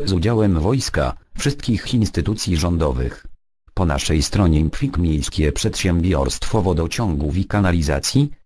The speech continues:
który będzie gospodarzem tego spotkania, pan prezydent Soszyński, który będzie reprezentował miasto. Po pierwszych ustaleniach będzie można rozpocząć pracę,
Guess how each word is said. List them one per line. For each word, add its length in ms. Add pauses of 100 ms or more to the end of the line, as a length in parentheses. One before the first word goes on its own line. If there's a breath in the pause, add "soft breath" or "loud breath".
który 300
będzie 380
gospodarzem 800
tego 220
spotkania, 640 (180)
pan 220
prezydent 580
Soszyński, 640 (280 loud breath)
który 340
będzie 320
reprezentował 800
miasto. 460 (500)
Po 120
pierwszych 600
ustaleniach 720
będzie 340
można 320
rozpocząć 640
pracę, 460